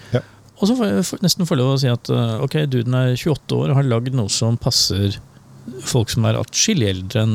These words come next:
Speaker 2: det. Altså, han har ikke lagd noe for sin, eh, sin omgangskrets, han fyren her.
Speaker 1: Nei, det er ikke noe sånn, eh, naturvin på, eh, saint Laurent han har, eh, dratt
Speaker 2: Nei,
Speaker 1: i sammen her.
Speaker 2: du, du trenger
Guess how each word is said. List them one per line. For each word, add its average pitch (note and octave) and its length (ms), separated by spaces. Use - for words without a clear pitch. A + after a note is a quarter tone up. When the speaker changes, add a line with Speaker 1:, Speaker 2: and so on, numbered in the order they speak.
Speaker 2:
det. B2 100
Altså, B2 140
han C3 100
har A2+ 80
ikke F3 140
lagd B2 180
noe B2 100
for A2+ 200
sin, G#2 440
eh, G#2+ 220
sin A#2+ 280
omgangskrets, A2 840
han G#2+ 140
fyren A#2 200
her. D3 160
Speaker 1:
Nei, C#3 200
det B2+ 100
er - 80
ikke C3+ 100
noe F3+ 80
sånn, C#3 280
eh, B2+ 200
naturvin G2+ 720
på, G2 160
eh, F2+ 1400
saint F#2 400
Laurent F2+ 460
han A#2 140
har, A2+ 200
eh, G#2 680
dratt G#2 160
Speaker 2:
Nei, A#2 80
Speaker 1:
i G2+ 40
sammen G2 260
her. C3 120
Speaker 2:
du, C#3 100
du C#3+ 120
trenger G#2+ 300